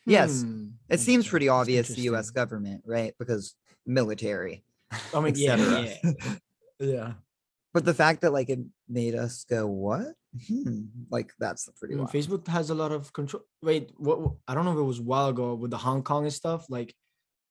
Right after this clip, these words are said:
Speaker 2: th-, they, they can censor that stuff. Like, they have the power to legitimately change the way or th-, our perspectives of, you know, things.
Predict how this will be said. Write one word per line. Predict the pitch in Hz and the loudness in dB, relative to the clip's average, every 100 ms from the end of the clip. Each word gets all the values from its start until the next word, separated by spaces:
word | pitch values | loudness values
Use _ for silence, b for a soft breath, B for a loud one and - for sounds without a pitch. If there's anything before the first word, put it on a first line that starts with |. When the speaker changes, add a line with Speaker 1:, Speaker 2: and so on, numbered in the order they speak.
| _ _ - | _ _ -12
Speaker 2:
th-, | 131 - | -12 -10
they, | 147 147 151 | 0 2 2
they | 143 139 | 2 2
can | 180 | 2
censor | - 165 175 170 | 2 2 2 2
that | 131 117 | 0 -2
stuff. | - 123 110 - | -8 -8 -10 -10
Like, | 113 101 - _ _ _ _ _ - | -12 -12 -12 _ _ _ _ _ -2
they | 139 | 4
have | 147 160 147 | 8 8 8
the | 143 | 4
power | - 143 139 123 117 _ _ | 4 2 2 0 -6 _ _
to | - | -4
legitimately | 135 127 143 143 143 139 139 _ _ _ - | -2 4 4 4 2 0 -2 _ _ _ -10
change | - 151 143 127 | 0 2 2 0
the | 123 | -2
way | 120 131 131 | 2 4 4
or | 131 123 | 2 0
th-, | 117 120 | -2 -4
our | 123 | -4
perspectives | - 123 - 135 131 123 117 | -2 -6 0 -2 0 -6 -6
of, | 107 - | -10 -10
you | 127 | -6
know, | 117 107 - | -6 -6 -4
things. | 143 131 110 110 | 0 0 -2 -10